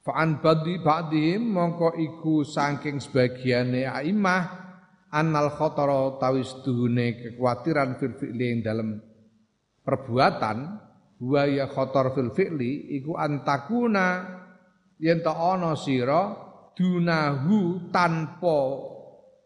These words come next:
perbuatan, tanpa fiil, iku la la la.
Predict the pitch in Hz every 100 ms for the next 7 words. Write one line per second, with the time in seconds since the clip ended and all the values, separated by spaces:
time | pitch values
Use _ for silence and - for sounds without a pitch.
0 | _ _ _ _ _ _ 151 - 143 131
1 | - 123 160 185 190 143 143 135 127 143
2 | 127 127 170 220 - - _ _ _ -
3 | 190 175 202 190 196 - - - _ _
4 | _ _ _ _ _ _ _ _ _ _
5 | _ _ _ _ _ _ _ _ _ _
6 | _ _ _ _ _ _ _ _ _ _
7 | _ _ _ _ _ 135 123 120 113 98
8 | 90